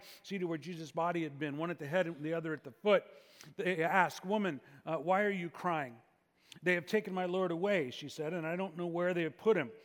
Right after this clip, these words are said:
At this, she turned around and saw Jesus standing there, but she did not realize that it was Jesus." So you can imagine a woman in mourning, eyes filled with tears, looking down and just sees the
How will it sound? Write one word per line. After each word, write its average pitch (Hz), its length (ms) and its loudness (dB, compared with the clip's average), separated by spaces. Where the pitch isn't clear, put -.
At 165 220 -2
this, 220 160 0
she 190 160 -8
turned 208 240 -6
around 180 160 0
and 165 100 -4
saw 208 220 0
Jesus 165 340 -6
standing 196 380 -4
there, 135 140 -2
but 151 180 -2
she 160 140 -10
did 151 180 -12
not 202 380 0
realize 175 420 4
that 170 80 -6
it - 20 -2
was 160 160 -4
Jesus." 185 320 -4
So 175 120 -8
you 160 40 -6
can 156 120 -8
imagine 180 340 0
a - 20 -4
woman 175 240 -2
in 156 100 -2
mourning, 170 420 -2
eyes 175 480 4
filled 180 180 2
with 151 160 -6
tears, 185 420 2
looking 165 240 -6
down 180 360 4
and 156 100 -6
just 151 240 -10
sees 190 380 -4
the 147 200 0